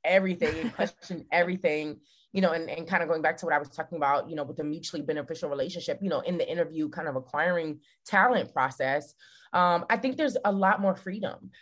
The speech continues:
Speaker 1: You know, I was watching this, I think it was, like, a TikTok the other day, um, and this, this girl, she was, like, on vacation. And so she's, the TikTok was about how she has unlimited P T O.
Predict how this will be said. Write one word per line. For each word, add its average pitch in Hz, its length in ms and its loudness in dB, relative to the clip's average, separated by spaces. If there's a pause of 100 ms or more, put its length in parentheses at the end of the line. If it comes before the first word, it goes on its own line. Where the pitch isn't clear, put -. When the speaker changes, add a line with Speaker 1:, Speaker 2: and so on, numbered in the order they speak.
(100)
Speaker 1:
You 208 80 2
know, 208 80 8
I - 20 8
was 185 140 0
watching 190 340 4
this, 175 340 -4
I 175 100 0
think 180 80 -6
it 202 80 -4
was, 190 100 0
like, 151 100 2
a 131 80 0
TikTok 175 540 -4
the 147 140 0
other 147 180 0
day, 143 320 4 (460)
um, 147 640 0 (100)
and 165 520 4
this, 170 260 -2
this 175 200 -6
girl, 233 360 8
she 226 160 -4
was, 180 100 -4
like, 165 160 2
on 170 140 -2
vacation. 208 800 2
And 160 180 -4
so 180 180 4
she's, 190 300 -4
the 185 100 -2
TikTok 208 520 -4
was 170 100 0
about 160 220 4
how 165 100 2
she 156 200 -4
has 156 200 0
unlimited 160 480 -2
P 165 160 -16
T 135 220 -4
O. 131 400 0